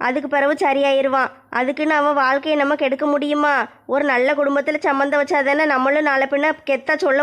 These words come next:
முடியும். அதான் கரெக்டு. ஒண்ணு இல்லாத வீட்டுல போய் பொண்ணு எடுக்கக்கூடாது. நல்ல நம்ம அந்தஸ்துக்கு ஏத்த இடத்துல தான் பொண்ணு எடுக்கணும். எங்க வீட்டுக்காரர் எப்படி சமாளிக்க? சரி, அதுக்கும் ஏதாட்டும் ஒரு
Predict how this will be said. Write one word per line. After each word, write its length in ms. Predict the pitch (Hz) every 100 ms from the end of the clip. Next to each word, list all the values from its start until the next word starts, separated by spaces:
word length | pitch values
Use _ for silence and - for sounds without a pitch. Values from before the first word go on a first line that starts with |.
| 294
முடியும். 420 | 277 285 302 233 - - _ _ _ _ _ _ _ _ -
அதான் 360 | 226 233 285 285
கரெக்டு. 360 | 262 262 294 262 - -
ஒண்ணு 240 | 247 285 285
இல்லாத 320 | 277 294 285
வீட்டுல 220 | 277 285
போய் 180 | 269 294
பொண்ணு 200 | 277 277 277
எடுக்கக்கூடாது. 600 | 269 269 277 262 247 254 - - 233
நல்ல 240 | 262 285 269
நம்ம 220 | 277 262
அந்தஸ்துக்கு 460 | 254 269 302 269 277
ஏத்த 240 | 262 269 277
இடத்துல 320 | 262 285 277
தான் 120 | 302 302
பொண்ணு 220 | 269 269
எடுக்கணும். 380 | 254 262 247 233 - _ _ _ _ _ _ _ _ _ -
எங்க 180 | 247 277
வீட்டுக்காரர் 500 | 262 285 311 302 285
எப்படி 180 | 269 269 330
சமாளிக்க? 420 | 269 269 269 302 294 226 - - _ _ _ - _ _ _ _
சரி, 400 | - 254 269 285 - - -
அதுக்கும் 380 | 247 262 302
ஏதாட்டும் 380 | 277 262 262 294
ஒரு 80 | 285